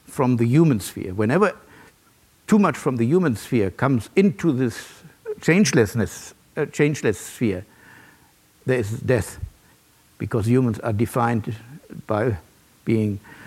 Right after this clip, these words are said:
um, mortal. There are a lot of technical problems will, which I will skip. For instance, what do you do if there is a variation?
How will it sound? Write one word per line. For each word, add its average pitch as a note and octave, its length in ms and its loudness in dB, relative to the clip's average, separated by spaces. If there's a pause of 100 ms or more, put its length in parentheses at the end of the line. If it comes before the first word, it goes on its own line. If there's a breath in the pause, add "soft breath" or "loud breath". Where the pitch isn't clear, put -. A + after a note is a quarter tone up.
(420 loud breath)
um, G#2 480 -4
mortal. G#2+ 380 -4 (2750 loud breath)
There D#3 160 8
are F3+ 160 4 (160)
a F3 100 4
lot F3+ 160 4
of - 120 0
technical C#3 380 2
problems C3 440 2
will, C3 140 2
which D3+ 300 -4
I A#2+ 100 2
will A#2 200 0
skip. - 360 0
For - 300 -2
instance, B2 400 -2
what B2+ 180 0
do B2+ 60 0
you A#2 180 2
do B2+ 220 0
if B2 160 -8
there A2 160 -4
is F#2 100 -4
a F#2+ 40 -4
variation? G#2+ 840 0